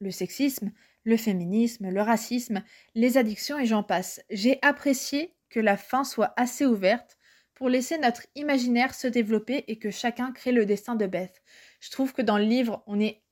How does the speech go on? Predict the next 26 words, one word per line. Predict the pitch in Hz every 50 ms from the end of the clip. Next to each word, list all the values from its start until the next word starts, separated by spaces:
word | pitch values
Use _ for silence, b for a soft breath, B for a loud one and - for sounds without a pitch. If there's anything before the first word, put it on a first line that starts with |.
| _ -
un | 254 269 294 285
peu | 285 269 240
plus | - - - 285 269 247 - - -
orienté | 240 233 240 233 233 226 214 - 247 240
sur | - - 208 -
ce | -
qui | _ -
pourrait | 208 - 214 208 226 226
éventuellement | 214 208 196 - 208 202 202 214 -
arriver | - - 220 226 226 214 214
à | 202 190
Beth, | 185 202 233 233 - _ _ b b b b b b b
mais | 214
c'est | 208 -
vrai | - 220 247 262
que | 254 254
la | 233 220 202
série | 196 - 226 233 240
Netflix | 233 202 - - - 262 - - -
nous | 214
laisse | 202 214 214 240 233 - - - - _ _ _ -
un | - 202 202
champ | 208 - - 240
du | 226 220
possible | 226 214 202 - - 226 220 -
incroyable. | - 220 214 - - 202 196 185 180 - - -